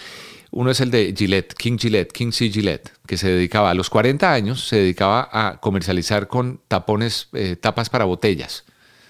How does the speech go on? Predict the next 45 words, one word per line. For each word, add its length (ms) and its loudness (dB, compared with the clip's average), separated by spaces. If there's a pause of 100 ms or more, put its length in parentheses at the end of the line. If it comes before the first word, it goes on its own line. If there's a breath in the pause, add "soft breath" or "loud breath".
(480 soft breath)
Pero 140 0
en 60 0
la 80 0
mente 280 -2
él, 160 -8
él 140 -6
tenía 260 -2
otra 180 -2
idea. 220 2
Yo 160 -2
quería, 340 0
él 180 -4
decía 300 0
que 120 -2
se 160 -2
quería 360 0 (140)
ser 220 -2
recordado 580 2
para 160 2
la 80 -2
posteridad. 480 -2
Entonces, 420 -2 (1700 loud breath)
cuando 640 2 (120)
Gillette 440 2
pensó 440 0
en 120 0
una, 160 0
en 260 -4
un 460 -4
artefacto, 580 -2
un 120 0
artículo 600 0
para 180 -2
afeitar, 600 0
que 140 -8
tuviera 240 2
un 120 0
mango, 300 0
que 80 0
tuviera 240 0
una 140 0
cuchilla 480 0
desechable, 540 0
etcétera, 340 -2
etcétera, 420 -4